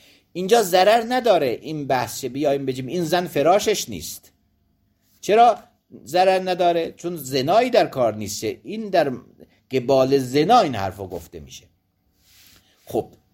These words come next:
این بحث تمام. ولا یلحق بالزوجه قطعاً، قطعاً به این زن خودش هم ملحق نیست این بچه،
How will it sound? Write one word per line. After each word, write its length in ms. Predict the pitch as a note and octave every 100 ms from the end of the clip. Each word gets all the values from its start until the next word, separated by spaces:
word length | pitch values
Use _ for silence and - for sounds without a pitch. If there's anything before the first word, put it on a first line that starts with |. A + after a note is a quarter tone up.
| _
این 160 | G3 G#3
بحث 300 | E3 D3 -
تمام. 260 | - - _ _ _ _ _ _ _ _ E3
ولا 360 | A3+ C#4 E4
یلحق 440 | C#4+ A#3 F#3 D#3+ D3
بالزوجه 720 | C#3 C#3 B2+ C3 D3+ D#3 A#3+
قطعاً، 640 | - F#2+ - - F#2 E2+ - _ _
قطعاً 580 | A3 A3 - G#3+ C4+ C#4
به 60 | A#3+
این 260 | A#3 B3 - _ _ _ _ _ _ _ _
زن 360 | C3 F#3+ B3+ A#3+
خودش 360 | - A3 G#3 G#3
هم 180 | G#3+
ملحق 420 | E3+ B2+ C#3+ E3 E3
نیست 200 | C3+ -
این 140 | D2
بچه، 460 | C2+ - - C#2+